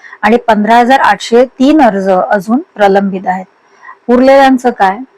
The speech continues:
कारण आतापर्यंत साधारणतः दीड एक लाख, अ, कामगार आहेत असं म्हटलं जात आहे.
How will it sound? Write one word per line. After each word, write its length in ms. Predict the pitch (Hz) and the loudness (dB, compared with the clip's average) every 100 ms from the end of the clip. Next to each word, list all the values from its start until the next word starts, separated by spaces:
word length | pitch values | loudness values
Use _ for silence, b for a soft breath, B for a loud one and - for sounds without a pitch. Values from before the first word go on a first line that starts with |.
| _ _ _ - | _ _ _ -2
कारण 160 | 220 | -2
आतापर्यंत 760 | - 202 - 240 262 214 196 190 | -2 -4 -4 -2 0 0 -2 -6
साधारणतः 840 | 190 214 190 202 214 214 202 202 | -6 -2 -2 0 0 -2 -2 -2
दीड 340 | 214 202 220 220 | -2 -4 -2 0
एक 200 | 277 - | 0 0
लाख, 440 | 240 240 240 - | 0 0 -2 -4
अ, 360 | 233 226 220 220 202 _ - | 0 2 2 0 -6 _ -2
कामगार 460 | 214 202 202 208 220 - _ | 0 0 2 2 2 -4 _
आहेत 440 | - 208 196 214 202 _ b b b | -6 -2 -2 -2 -4 _ b b b
असं 180 | 196 233 | -10 -4
म्हटलं 400 | 214 208 196 202 | -4 -4 -2 -2
जात 160 | 196 185 190 | 0 -4 -6
आहे. 140 | 202 | -14